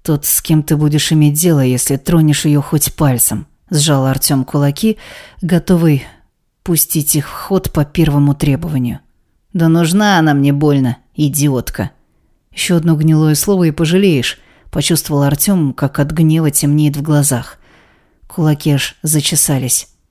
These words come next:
"Не трать время на этого урода", выступила Олеся. "Пошли", решительно взял ее Артем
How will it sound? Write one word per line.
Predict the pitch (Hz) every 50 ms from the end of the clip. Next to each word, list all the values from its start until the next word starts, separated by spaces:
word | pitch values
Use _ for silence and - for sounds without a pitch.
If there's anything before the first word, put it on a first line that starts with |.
| _ _ _ _ _ _ _ _ _ _ _ _ -
"Не | 202 180 180 185
трать | 185 - 208 190 175 156 - -
время | 170 175 170 156 156 151
на | 151 147 147
этого | - - 143 139 151
урода", | 156 165 165 165 156 143 131 147 143 131 - _ _ -
выступила | 160 156 - - - 139 139 - 139 139 147 139
Олеся. | 135 131 131 127 127 - - 143 - _ _ _ _ _ _ _ _ _ _ _
"Пошли", | - 160 147 - - 214 208 185 151 143 - -
решительно | - 156 147 - - 147 - - 151 143 147
взял | 143 143 160 143 139
ее | 139 135 135 131
Артем | 139 - - - 143 131 127 -